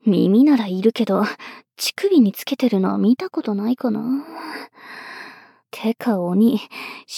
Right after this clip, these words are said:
趣味悪すぎ。まあ、私も興味あったからいいけどさ。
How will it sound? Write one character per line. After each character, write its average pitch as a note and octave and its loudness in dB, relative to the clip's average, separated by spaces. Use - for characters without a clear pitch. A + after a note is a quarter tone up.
趣 E4+ 2
味 G3+ 6
悪 E3+ 0
す - -4
ぎ。 E4 0
ま G3+ 0
あ、 - -8
私 B3+ 0
も C4+ 8
興 D4+ 6
味 A#3+ 10
あ A#3 6
っ - 0
た A3+ 0
か - -6
ら F3+ -4
い B3 -2
い - -6
け - -10
ど - -6
さ。 - -10